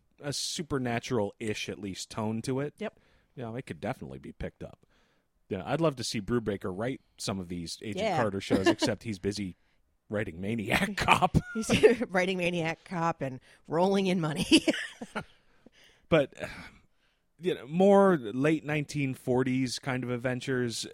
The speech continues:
Speaker 1: What I would honestly rather see, you know, we were talking about Steranko before.
Speaker 2: Yep.
Speaker 1: Up it to the nineteen sixties and do some of those,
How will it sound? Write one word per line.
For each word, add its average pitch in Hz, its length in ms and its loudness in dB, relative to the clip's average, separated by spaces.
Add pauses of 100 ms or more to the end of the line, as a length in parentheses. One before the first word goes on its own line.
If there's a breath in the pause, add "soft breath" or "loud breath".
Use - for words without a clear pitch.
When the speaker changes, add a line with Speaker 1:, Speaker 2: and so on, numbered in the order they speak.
Speaker 1:
What 120 220 -4
I 233 80 2
would 185 140 6
honestly 135 420 2
rather 107 400 -2
see, 160 480 -2
you - 80 -14
know, 127 60 -6
we 117 80 -4
were - 80 -2
talking 139 240 -2
about 101 180 -4
Steranko 98 640 -4
before. 80 480 -8
Speaker 2:
Yep. 175 240 -8 (320 soft breath)
Speaker 1:
Up 202 220 2
it - 140 -4
to 147 100 -4
the 110 100 -4
nineteen 110 480 -4
sixties 85 680 -6
and 85 220 -12
do 131 240 2
some 117 240 -2
of 95 80 -4
those, 85 580 -4